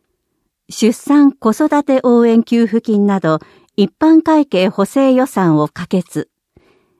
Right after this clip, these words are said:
妊婦出産家庭への給付に予算を配当。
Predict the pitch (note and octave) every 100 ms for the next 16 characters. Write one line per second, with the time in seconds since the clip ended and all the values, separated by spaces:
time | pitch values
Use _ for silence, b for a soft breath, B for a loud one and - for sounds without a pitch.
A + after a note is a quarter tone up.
0 | _ _ A3 C4 C4 - F3 - F#3+ -
1 | D4 D4+ C#4+ C#4+ B3+ G#3+ F#3+ F3 F3 -
2 | F#3 F3+ F3+ E3+ E3+ E3+ F3 - A3+ G#3+
3 | G#3 G#3 E3+ D3+ - C3+ B2+ -